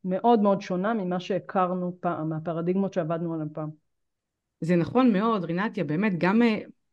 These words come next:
Speaker 2: כש-, ככה שבעבר דיברנו, את יודעת, כל הנושא הזה של, של, אה, גמישות ו-, ואיך אנחנו מתייחסים לעולם, אפילו, אני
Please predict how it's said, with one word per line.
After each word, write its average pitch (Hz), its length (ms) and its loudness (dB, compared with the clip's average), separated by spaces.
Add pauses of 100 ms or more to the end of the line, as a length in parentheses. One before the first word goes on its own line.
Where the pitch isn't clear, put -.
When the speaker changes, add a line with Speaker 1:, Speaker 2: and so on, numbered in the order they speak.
Speaker 2:
כש-, - 120 -2 (400)
ככה 180 280 0
שבעבר 160 500 4
דיברנו, 214 580 4
את 180 60 -6
יודעת, 220 260 -2
כל 226 140 0
הנושא 233 320 2
הזה 202 200 0
של, 175 260 2 (440)
של, 170 300 2
אה, 160 200 6 (100)
גמישות 190 680 6 (260)
ו-, 170 360 2 (120)
ואיך 160 680 -2
אנחנו 254 220 0
מתייחסים 180 500 2
לעולם, 214 320 4
אפילו, 247 300 4
אני 262 100 4